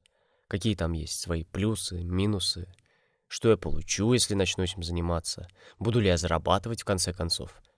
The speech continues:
Или не буду зарабатывать ничего? Сегодня в выпуске «Шаровых диалогов» я вам расскажу о плюсах и минусах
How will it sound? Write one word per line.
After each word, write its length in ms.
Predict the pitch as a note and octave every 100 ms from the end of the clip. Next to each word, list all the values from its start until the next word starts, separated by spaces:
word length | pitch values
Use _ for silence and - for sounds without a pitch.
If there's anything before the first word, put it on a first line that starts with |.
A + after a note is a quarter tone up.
| _ _
Или 140 | - E2+
не 160 | E2
буду 160 | D#2+ F2
зарабатывать 440 | D#2+ D#2 D#2 D#2+
ничего? 480 | F2 - D2+ E2 G2+ - - - _ _ _ _ _ _ _ _ _ _ _ _ _ _ _
Сегодня 560 | - - G2 F2+ - - _ _ _ -
в 100 | F2+
выпуске 400 | F#2+ F2+ - F2
«Шаровых 360 | - F2+ F2
диалогов» 520 | E2+ F2 D#3 D3 - - _ _ _ _ _ -
я 240 | F2 B2
вам 240 | B2+ G#2+ - -
расскажу 680 | G2 - - D#2 F2 C3+ - _ _ _ _ _
о 140 | G#2+ G2+
плюсах 680 | G#2 G#2+ C#3+ - D3 - _
и 120 | G#2+
минусах 640 | F#2 F#2+ A2 - G2+ F2+